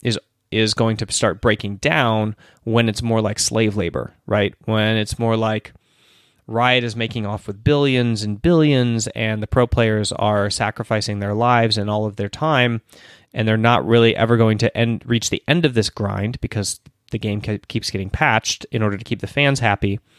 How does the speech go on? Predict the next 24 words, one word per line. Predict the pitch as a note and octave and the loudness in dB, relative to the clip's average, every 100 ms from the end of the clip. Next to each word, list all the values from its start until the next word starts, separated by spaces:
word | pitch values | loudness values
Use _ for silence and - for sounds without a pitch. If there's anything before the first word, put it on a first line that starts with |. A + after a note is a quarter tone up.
| _ - _ _ - | _ -20 _ _ 0
um, | G#2 G2+ F#2+ - | 4 4 2 0
you | A2+ | 0
know, | |
psychologically. | G2 G#2+ G#2 G#2 G#2 - G2+ G2 _ _ _ _ - | 2 0 0 0 0 -2 -4 -6 _ _ _ _ 0
And | C3+ B2 A#2+ | 4 4 2
then | G#2+ A2+ A#2+ B2 A#2+ A#2 A#2 A2 - _ - | -4 0 2 4 4 2 -2 -4 -8 _ -10
the | - _ _ | -10 _ _
players | - A#2+ A2+ A2 G#2+ | -4 0 2 2 2
also | G#2 - G#2 | 2 2 0
aren't | G2+ F#2+ | 0 -2
getting | G#2 G2+ | -4 -2
really | G2 G2 | 0 -2
compensated | - A2 G#2 G2 G#2 G2 | 0 0 0 -2 -4 -4
for | - | -6
the, | G2+ F#2+ - - | -6 -6 -8 -12
for | - - | -8 -6
the | |
value | G2 - G#2 G#2 A2+ G#2+ | -6 -2 -2 0 2 2
that | G2+ | 0
they're | G2+ | -4
driving | G2+ G2 G2+ G2 | -2 -2 0 -2
for | F#2+ | -4
the | |
company. | G2 G#2+ G2 E2 | 0 0 -2 -6